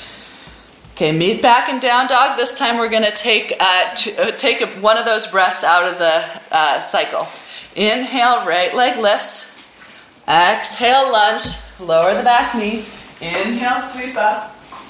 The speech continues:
Exhale, hands frame the front foot. Press back, down dog. Inhale, left leg lifts. Exhale, lunge. Right knee down. Inhale, sweep up. Exhale, hands frame the front foot. Back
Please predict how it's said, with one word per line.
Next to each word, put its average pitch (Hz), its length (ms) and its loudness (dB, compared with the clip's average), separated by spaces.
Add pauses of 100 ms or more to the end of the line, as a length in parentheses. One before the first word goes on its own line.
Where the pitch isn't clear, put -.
(720)
Exhale, 208 760 -2
hands 202 520 -2
frame 247 260 -2
the 269 100 -4
front 269 340 2
foot. 220 320 2
Press 175 320 2
back, 247 320 2
down 208 300 2
dog. 202 300 4 (120)
Inhale, 220 640 0
left 202 300 0
leg 254 220 2
lifts. - 1500 -6
Exhale, 226 760 2
lunge. 226 380 2 (380)
Right 175 280 2
knee 247 200 -4
down. 226 380 4 (420)
Inhale, 208 580 -4
sweep 233 440 -8
up. 226 280 -2 (880)
Exhale, 208 840 0
hands 175 280 -4
frame 220 240 -4
the 233 80 -4
front 254 340 -2
foot. 233 360 -2
Back 170 360 2